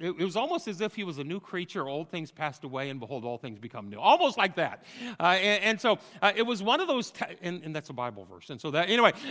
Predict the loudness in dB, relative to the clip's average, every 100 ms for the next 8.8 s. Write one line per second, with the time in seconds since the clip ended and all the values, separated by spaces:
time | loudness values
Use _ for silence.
0 | 4 6 8 6 4 4 6 6 4 4
1 | 4 4 0 2 2 2 -2 -2 0 0
2 | -2 -2 -2 -2 -4 -4 -4 -6 -8 -8
3 | -8 -8 -8 -10 -8 -6 -4 -4 -4 -2
4 | -2 -4 -10 _ _ _ _ -6 -6 -6
5 | -6 -4 -4 -6 -4 -6 -4 -6 -6 -6
6 | -8 -2 0 0 -4 -10 -10 -6 -4 -2
7 | -4 -6 -8 -6 -6 -6 -6 -4 -2 -2
8 | -2 -2 -4 -6 -12 -10 -8 -8